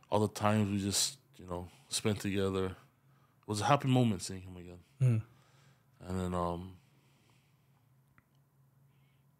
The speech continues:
Speaker 1: I'll never forget it.
Speaker 2: Yeah.
Speaker 1: Yeah.
Speaker 2: Man, 'cause he been up there for years now.
Speaker 1: Same thing like me, bro. He went when,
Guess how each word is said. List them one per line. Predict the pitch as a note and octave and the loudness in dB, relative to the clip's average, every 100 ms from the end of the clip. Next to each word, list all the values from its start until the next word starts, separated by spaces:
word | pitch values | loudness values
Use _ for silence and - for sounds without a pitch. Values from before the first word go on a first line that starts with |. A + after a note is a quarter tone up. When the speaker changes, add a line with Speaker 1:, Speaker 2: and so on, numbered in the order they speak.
| _ _ _ - | _ _ _ -20
Speaker 1:
I'll | G2 G2 | -10 -2
never | G#2+ | 0
forget | A2 A2+ A#2+ | 0 0 0
it. | A#2 - - _ _ _ - | 0 -4 -12 _ _ _ 2
Speaker 2:
Yeah. | A2+ F#2 - - | 2 2 -4 -4
Speaker 1:
Yeah. | G2 - _ _ _ _ - - - - - | -4 -4 _ _ _ _ -20 -20 -20 -20 -2
Speaker 2:
Man, | B2 B2 G2 - | 4 4 2 0
'cause | G#2 | 6
he | C#3+ | 8
been | G3 D3 | 10 10
up | A#2+ | 8
there | B2 | 4
for | A2 G#2+ | 4 4
years | A2 E3 C3 G#2+ | 10 12 12 12
now. | C#3+ A#2+ G#2 - _ _ - _ _ _ _ _ _ _ - - - - - - _ _ - | 10 10 4 -4 _ _ -20 _ _ _ _ _ _ _ -20 -18 -16 -20 -20 -20 _ _ 2
Speaker 1:
Same | - E3 | 8 10
thing | F#3 G3 | 12 12
like | F3+ | 12
me, | F#3 F#3 | 12 12
bro. | B2+ A#2+ | 10 10
He | C#3 | 10
went | D3 D3+ D3 | 10 10 8
when, | B2 A#2+ A#2 | 6 6 4